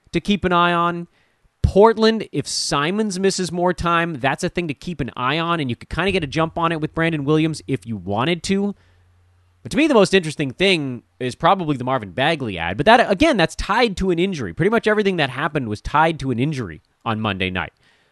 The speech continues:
So who do you think's gonna miss the most time? Simons, Isaiah Stewart, LeBron James?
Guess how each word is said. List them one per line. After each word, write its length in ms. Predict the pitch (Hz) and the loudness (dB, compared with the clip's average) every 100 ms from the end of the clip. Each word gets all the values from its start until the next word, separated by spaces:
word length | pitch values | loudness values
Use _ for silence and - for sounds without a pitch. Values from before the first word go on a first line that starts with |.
| _ _ | _ _
So 160 | 170 | 4
who 60 | 180 | 6
do 80 | 240 | 6
you 40 | |
think's 200 | 214 196 | 4 4
gonna 100 | 196 | 2
miss 160 | 185 175 | 2 0
the 80 | 165 | 0
most 220 | 151 - | 0 0
time? 260 | 156 98 | -4 -4
Simons, 720 | - - 131 156 185 226 - - _ _ _ _ - | -6 -2 0 0 -2 -4 -10 -14 _ _ _ _ -8
Isaiah 280 | 113 165 165 | -2 0 0
Stewart, 420 | - 165 214 202 | 0 2 2 0
LeBron 380 | 127 143 151 143 | 0 2 2 0
James? 560 | 131 147 208 240 - | 0 0 -2 -6 -10